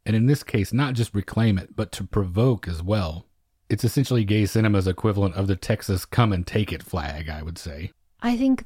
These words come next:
Speaker 2: the totem for me that emerged in this film were the eyelashes. They serve as a beacon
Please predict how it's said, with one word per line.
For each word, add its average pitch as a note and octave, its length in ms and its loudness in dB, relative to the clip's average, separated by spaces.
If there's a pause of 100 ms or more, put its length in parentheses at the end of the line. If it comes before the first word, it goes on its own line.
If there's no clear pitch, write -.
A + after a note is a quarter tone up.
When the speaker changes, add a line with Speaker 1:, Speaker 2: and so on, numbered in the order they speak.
Speaker 2:
the G#3+ 140 0
totem G#3 760 0
for F3+ 220 -6
me E3+ 460 -2
that F#3 140 0
emerged F3 460 -2
in F3 140 -2
this F3 180 -4
film F3 380 -4 (420)
were F#3+ 180 0
the F#3+ 320 -4 (280)
eyelashes. D#3 1080 -8 (520)
They B3+ 160 0
serve C4+ 280 0
as A#3 140 -2
a G#3+ 80 0
beacon E3+ 680 -6